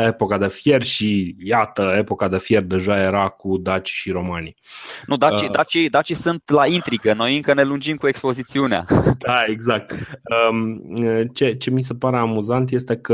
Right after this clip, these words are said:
Speaker 1: eu, uh, am avut o singură mare problemă, era de fapt cum îi bag pe greci în poveste.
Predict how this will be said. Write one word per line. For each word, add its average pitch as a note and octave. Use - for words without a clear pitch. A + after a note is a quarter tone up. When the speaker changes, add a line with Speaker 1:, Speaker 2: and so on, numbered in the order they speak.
Speaker 1:
eu, A#2
uh, A2
am A2+
avut A#2+
o A2+
singură C3
mare B2+
problemă, A2
era G#2+
de A#2+
fapt B2
cum D3+
îi C#3+
bag C#3+
pe A#2+
greci B2+
în A2+
poveste. A2